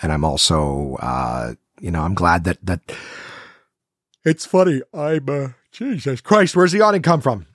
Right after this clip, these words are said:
Um, I, I'm very happy for him that, that he's, you know, finding the things that, that, that make him happy. And again, it's like a thing that doesn't cost you anything, right? You're actually saving yourself money by doing some of the own, your own work yourself. Whereas for me, I'm like, I need to stimulate myself by going on a trip.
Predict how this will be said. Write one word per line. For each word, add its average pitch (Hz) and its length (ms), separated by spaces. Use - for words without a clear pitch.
Um, 139 460
I, 135 180
I'm 135 160
very 160 180
happy 139 280
for 120 200
him 107 280
that, 95 260
that 95 160
he's, 98 380
you 110 80
know, 92 100
finding 90 320
the 87 80
things 87 340
that, 82 200
that, 87 220
that 87 120
make 90 220
him 92 100
happy. 101 300
And 151 120
again, 196 180
it's 196 140
like 175 140
a 170 40
thing 185 180
that 180 100
doesn't 160 200
cost 165 260
you 85 60
anything, - 240
right? 85 280
You're 92 160
actually 95 260
saving 117 300
yourself 95 300
money 80 200
by 78 160
doing 80 280
some 80 180
of 65 120
the 82 80
own, 76 260
your 90 200
own 87 120
work 80 160
yourself. - 300
Whereas 85 160
for - 140
me, 95 180
I'm 80 120
like, 78 160
I 78 40
need 85 180
to 82 100
stimulate 90 520
myself 82 360
by 80 120
going 80 280
on 71 100
a 71 60
trip. - 400